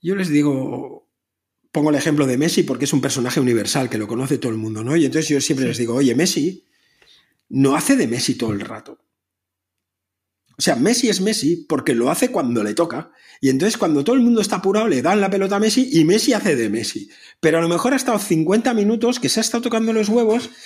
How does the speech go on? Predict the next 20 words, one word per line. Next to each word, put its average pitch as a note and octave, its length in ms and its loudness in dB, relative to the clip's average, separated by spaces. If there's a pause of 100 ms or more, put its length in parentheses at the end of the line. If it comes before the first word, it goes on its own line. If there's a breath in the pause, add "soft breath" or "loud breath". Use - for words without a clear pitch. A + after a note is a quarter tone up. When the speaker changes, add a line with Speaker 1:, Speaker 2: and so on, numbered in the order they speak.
(180 loud breath)
Speaker 1:
y C#3 100 4
no E3+ 80 2
ha G#3+ 60 0
hecho A#3 160 0
nada A#3 360 0
y E3+ 100 2
parece G3 320 0
que A3+ 60 0
está G#3 180 -2
por G#3+ 100 0
ahí G#3+ 100 2
caminando, G#3+ 640 0
¿no? G3+ 380 -2 (160)
Speaker 2:
Ujú, F3+ 280 2
Speaker 1:
Y D#4+ 60 6
entonces A#3+ 240 2
yo A#3+ 60 2
Speaker 2:
sí. F#3 60 0
Speaker 1:
creo A#3+ 240 0
que, G3+ 260 -2